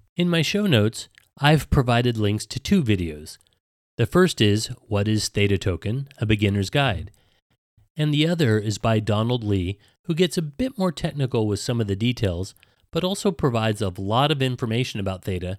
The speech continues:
that everyone can understand. I highly recommend watching both.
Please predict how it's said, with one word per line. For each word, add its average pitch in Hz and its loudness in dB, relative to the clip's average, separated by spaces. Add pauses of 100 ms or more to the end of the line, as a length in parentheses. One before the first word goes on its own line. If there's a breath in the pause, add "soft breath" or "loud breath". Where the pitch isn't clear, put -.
(160)
that 127 -2
everyone 131 0
can 95 -4
understand. 85 -6 (920)
I 131 0
highly 160 0
recommend 113 0
watching 92 -2
both. 104 -2